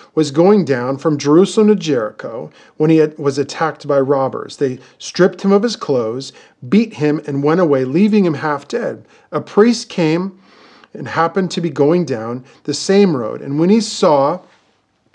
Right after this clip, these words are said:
the man, he passed on the other side. So too, a Levite,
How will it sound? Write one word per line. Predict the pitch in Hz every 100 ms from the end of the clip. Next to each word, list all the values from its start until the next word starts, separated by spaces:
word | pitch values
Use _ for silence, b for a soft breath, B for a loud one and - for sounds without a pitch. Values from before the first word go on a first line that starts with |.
| _ -
the | 139
man, | 151 170 139 147 B B
he | -
passed | - 175 165 - -
on | 135
the | 131
other | 120 123
side. | - - 123 107
So | - 185
too, | 165 - 285 240 147 147
a | 160
Levite, | 175 269 294 104 - -